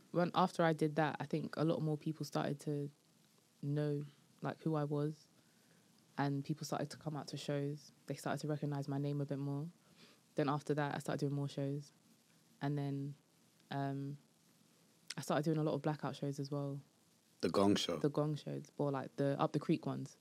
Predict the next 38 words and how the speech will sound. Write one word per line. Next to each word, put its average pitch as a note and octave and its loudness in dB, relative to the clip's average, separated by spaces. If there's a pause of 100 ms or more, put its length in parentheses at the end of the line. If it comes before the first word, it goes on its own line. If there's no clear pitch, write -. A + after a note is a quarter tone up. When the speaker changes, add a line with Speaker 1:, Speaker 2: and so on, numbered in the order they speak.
Speaker 2:
Mm. E2 4 (440)
Speaker 1:
Um, C#3 0 (1400)
and D#3+ 6
then G3+ 10
I G#3 8
got - 4
the E3+ 4
O G3 6
two G#3+ 6
gig, D3 2 (680)
and E3+ 4
then F3+ 10
so F3 8
everything G#3+ 12
kinda G3+ 10
just E3+ 4
started, E3+ 6
like, D3 2 (1160)
it F#3+ 6
just, G3+ 6
I G3 8
don't G#3+ 10
know, A3 10
it E3 8
was F3 6
like G3+ 6
a F3+ 6
gradual E3+ 4 (480)
incline. D3 4 (260)
Everything F3 6
just D#3 2
Speaker 2:
Yeah. E3 4
Speaker 1:
kinda D#3 4
started D3+ 0
to D#3 0
fall D3+ 0
into D3 0
place, C#3+ -2